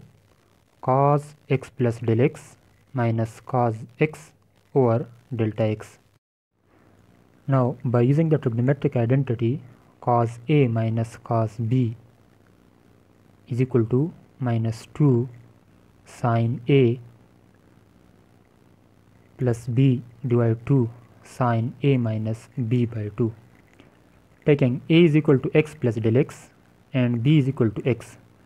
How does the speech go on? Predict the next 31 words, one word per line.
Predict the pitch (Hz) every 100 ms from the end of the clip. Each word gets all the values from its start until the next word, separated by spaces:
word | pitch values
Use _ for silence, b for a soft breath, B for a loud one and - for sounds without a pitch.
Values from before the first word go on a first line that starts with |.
| _ _ -
We |
put | 127 165 -
the | 143 147 -
value | 135 151 139 123
of | 117 -
A | 151 147
and | 135 113 113
B | 131 120 - - -
in | 123 117
this | 135
trigonometric | - 110 117 123 127 117 110
identity, | 107 123 131 110 110 131 b b b b b b -
we |
get | 113 139 147
the | 117
result | 107 110 139 - - b b b _ -
dy | 127
by | 123 117 110 113
dx | 110 135 165 - -
is | 123
equal | 147 151 110
to | 101 120 156 - _ _ _ _ _ _ _ _
minus | 120 113 117 151 - - _ _ _ _ _ -
limit | 123 127 170 - -
del | 120 -
x | 156 - -
tends | 123 113 -
to | 113
zero, | 104 113 147 - - _ _ _ _ _ _ -
two | 151
sine | 156 - 127 127 135